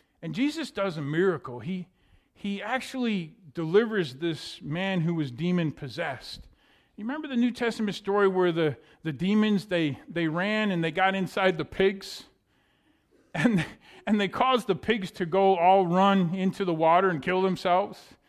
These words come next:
had a little effect on the economy. You know what I'm saying?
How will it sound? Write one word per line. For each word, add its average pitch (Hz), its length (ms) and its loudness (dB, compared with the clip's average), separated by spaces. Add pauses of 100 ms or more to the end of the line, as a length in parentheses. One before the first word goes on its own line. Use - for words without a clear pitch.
(760)
had - 180 -8
a 175 40 -2
little 170 360 4
effect 156 380 -4
on 143 180 -2
the 131 100 -6
economy. 117 640 -8
You 123 80 -12
know 131 100 -8
what 131 100 -4
I'm 123 120 -6
saying? 135 460 -4